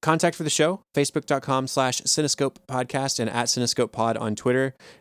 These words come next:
Please go over to Apple Podcasts, give us a rating and a review, hit that subscribe button so you're notified of future episodes. And if you have any ideas or feedback,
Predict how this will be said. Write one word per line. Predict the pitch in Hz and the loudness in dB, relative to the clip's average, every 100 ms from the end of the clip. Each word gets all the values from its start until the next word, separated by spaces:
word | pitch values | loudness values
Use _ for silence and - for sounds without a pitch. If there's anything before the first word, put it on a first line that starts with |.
| - | -6
Please | - 151 151 | 2 2 2
go | 160 135 | 2 4
over | 135 | 2
to | - 135 | 0 0
Apple | 123 143 | 0 -2
Podcasts, | 131 127 120 131 131 - | 0 0 2 0 0 -2
give | 127 127 | -4 -4
us | 135 | -2
a | 127 | 2
rating | 120 123 120 | 2 2 2
and | |
a | 113 | 2
review, | 110 110 113 113 113 - - | 0 2 2 2 -2 -10 -4
hit | 127 | 0
that | 131 | 0
subscribe | - 120 - 117 113 | 0 -4 2 2 4
button | 120 120 | 2 0
so | 120 | 2
you're | 117 110 | 2 4
notified | 113 113 117 110 | 2 2 0 0
of | |
future | - 117 120 | 0 0 2
episodes. | 113 - 127 151 165 160 | 0 -2 0 2 2 0
And | - 120 120 | -2 0 0
if | 120 | -2
you | 127 | -2
have | 123 123 | -2 0
any | 120 117 117 | 0 0 0
ideas | 113 107 127 151 123 | -2 0 2 2 0
or | 117 | -4
feedback, | - 143 170 117 113 | -2 -6 -4 -6 -6